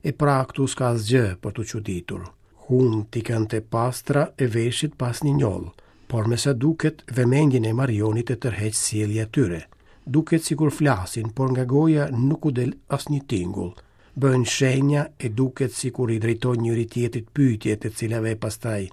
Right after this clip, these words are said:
u përgjigjin po me shenja. E bisedimi duhet të jetë shumë i këndshëm, përderisa që ishin në heshtje. E vetmi zhurmë që dëgjohet është ajo e hapave. Marion nuk gabohet.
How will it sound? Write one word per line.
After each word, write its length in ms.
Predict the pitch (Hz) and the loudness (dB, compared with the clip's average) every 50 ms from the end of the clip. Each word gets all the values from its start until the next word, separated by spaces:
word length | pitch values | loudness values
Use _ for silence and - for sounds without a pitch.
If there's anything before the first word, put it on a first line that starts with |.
| - _ - | -12 _ -6
u 100 | 131 110 | -6 -4
përgjigjin 640 | - 110 98 92 95 113 120 127 117 131 131 117 - - | -4 -6 -6 -4 -2 -2 -2 0 0 0 -2 -2 -2 -2
po 100 | 117 110 | -2 0
me 140 | 107 110 | 0 -2
shenja. 480 | - - 139 113 90 82 85 90 85 - - _ _ _ _ _ _ - - | -2 -2 -2 -4 -4 -4 -8 -8 -10 -10 -14 _ _ _ _ _ _ -2 0
E 60 | 143 | 2
bisedimi 560 | 135 151 143 - 165 131 127 139 143 143 139 127 | 2 2 2 0 0 2 2 2 2 2 0 0
duhet 280 | 117 127 135 127 - | 0 0 0 0 0
të 80 | 123 123 | 0 0
jetë 140 | 117 - - | 0 -2 -2
shumë 180 | 120 113 117 | -2 -2 -4
i 60 | 117 - | -2 0
këndshëm, 480 | 139 127 107 92 - - - 104 104 104 - - - _ - | 2 2 2 0 -4 -6 -6 -6 -6 -8 -10 -16 -14 _ -6
përderisa 540 | 127 101 101 117 117 120 113 - - 117 | -6 -4 -2 0 0 0 0 -2 -2 -4
që 220 | 107 - - 104 104 | -4 -4 -4 -4 -4
ishin 220 | - - 107 104 101 | -4 -4 -4 -6 -6
në 80 | 95 110 | -4 -4
heshtje. 460 | 95 87 - - - - - - - - - - _ _ - - - | -6 -6 -6 -10 -10 -12 -14 -14 -14 -18 -20 -20 _ _ -10 -4 -2
E 80 | 123 117 | 0 2
vetmi 320 | 120 120 117 120 117 110 | 2 2 2 2 0 0
zhurmë 400 | 107 110 135 131 110 98 95 - | 2 2 4 4 2 2 -2 -4
që 80 | 110 101 110 | -4 -2 -2
dëgjohet 500 | 117 104 104 107 98 95 107 110 - - _ - 113 | -2 -2 -2 -4 -2 -2 -4 -6 -8 -10 _ -4 -2
është 260 | 107 101 - - - - 117 | -2 -2 -4 -8 -6 -2 0
ajo 280 | 110 107 104 107 - - - | 0 2 0 -2 -4 -4 -4
e 120 | 127 104 - - | -4 -2 -2 -2
hapave. 460 | 104 90 85 - - - - 113 110 - _ _ _ _ _ _ | -4 -4 -6 -8 -10 -10 -10 -12 -14 -16 _ _ _ _ _ _
Marion 460 | - 131 135 131 131 147 151 147 147 | 2 2 4 4 4 4 4 4 4
nuk 160 | 147 156 135 120 | 2 2 2 2
gabohet. 580 | 135 117 107 104 92 90 98 104 - - - | 0 0 0 -2 -6 -6 -6 -8 -10 -12 -16